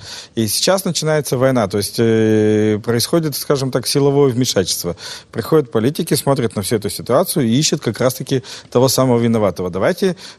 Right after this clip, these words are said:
погрозим пальчиком, э, торговым сетям. «Почему вы повышаете цены?» Пришли к ним, торговые сети говорят: «Стоп, это не мы. Нам импортеры повышают цены, у нас вообще маржа стандартная.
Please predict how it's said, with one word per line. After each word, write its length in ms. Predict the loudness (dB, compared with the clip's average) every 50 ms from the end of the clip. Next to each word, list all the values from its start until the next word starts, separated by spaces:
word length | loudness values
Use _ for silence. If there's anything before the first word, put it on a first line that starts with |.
| _ _
погрозим 440 | -4 -4 -2 -2 -2 0 0 -2 0
пальчиком, 540 | 0 0 0 0 -2 -4 -4 -2 -2 -2 -4 -4
э, 640 | -4 -2 0 0 2 2 2 2 2 2 0 0 0 0
торговым 400 | -2 -2 0 2 2 2 2 0
сетям. 440 | 0 -2 0 0 0 -2 -2 -2
«Почему 320 | -6 -8 -4 -2 0 2 2
вы 80 | 0
повышаете 540 | 0 -2 -4 -4 0 0 0 0 0 -2 -6
цены?» 320 | -6 -4 -4 -4 -4 -8 -10 -12 -14 -14 -14 -16 -10
Пришли 280 | -8 -4 -4 -2 -2 -2
к 100 | -2 0
ним, 180 | 0 0 2 2
торговые 360 | 0 0 2 2 2 2 2
сети 240 | 0 -2 -4 -4 -2
говорят: 240 | 0 2 2 2 0
«Стоп, 260 | 0 -2 -2 0 0
это 140 | -2 0 0
не 80 | 0 0
мы. 160 | 0 0 -4 -6 -12 -20 _ -20 -20 -20 -20 -20 _ _
Нам 180 | 0 2 2
импортеры 460 | 2 2 0 -4 0 0 2 2 2 0
повышают 520 | -2 -2 -2 -2 0 2 2 2 2 2
цены, 180 | 0 0 0 2
у 40 |
нас 180 | 2 0 0 0
вообще 240 | 0 0 0 0 2
маржа 300 | 2 2 2 2 2 0
стандартная. 640 | 0 0 0 2 2 0 0 -2 -8 -10 -10 -12